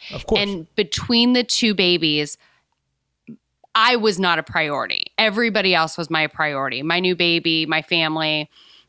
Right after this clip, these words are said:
Speaker 2: um, my career, what was going on in my life.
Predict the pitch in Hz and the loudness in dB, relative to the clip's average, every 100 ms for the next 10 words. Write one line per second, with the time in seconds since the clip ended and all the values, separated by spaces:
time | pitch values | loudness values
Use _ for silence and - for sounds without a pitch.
0 | - 180 160 147 139 151 185 180 190 170 | -2 0 2 0 -4 -6 -4 -4 -4 -2
1 | 170 165 170 180 160 170 160 156 160 156 | 0 0 -2 -4 -2 0 0 0 0 0
2 | 147 147 - | 0 -2 -8